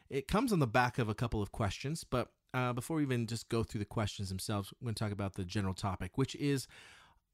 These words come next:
information, and specifically gospel information, and where you get it,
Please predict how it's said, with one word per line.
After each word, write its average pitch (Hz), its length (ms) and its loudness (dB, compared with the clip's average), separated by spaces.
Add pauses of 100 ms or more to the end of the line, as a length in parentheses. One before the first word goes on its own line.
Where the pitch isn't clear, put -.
(120)
information, 156 840 2 (440)
and 101 80 -4
specifically 165 680 0
gospel 127 520 2
information, 98 720 -2 (340)
and 127 260 0
where 127 180 4
you 143 160 2
get 110 260 2
it, - 220 -10